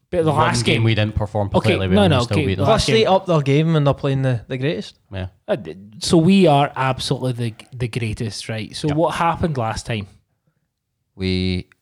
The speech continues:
Speaker 4: were outthought and outfought.
Speaker 3: I'm pretty sure there's a
Speaker 2: Listeners
Speaker 3: podcast coming
Speaker 2: can
Speaker 3: up where we can, we can talk about what happened.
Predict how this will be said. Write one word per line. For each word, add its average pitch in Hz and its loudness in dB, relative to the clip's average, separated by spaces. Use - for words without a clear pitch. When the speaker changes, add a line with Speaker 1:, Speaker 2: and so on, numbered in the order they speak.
Speaker 4:
were 90 0
outthought - -2
and 95 -6
outfought. - -6
Speaker 3:
I'm 143 -10
pretty 208 0
sure 135 0
there's 123 0
a 120 2
Speaker 2:
Listeners 131 2
Speaker 3:
podcast - -4
coming 131 6
Speaker 2:
can 110 6
Speaker 3:
up 151 2
where 147 4
we 139 2
can, 127 -2
we 123 -6
can 127 -6
talk 123 -4
about 151 -10
what 131 -6
happened. 139 -6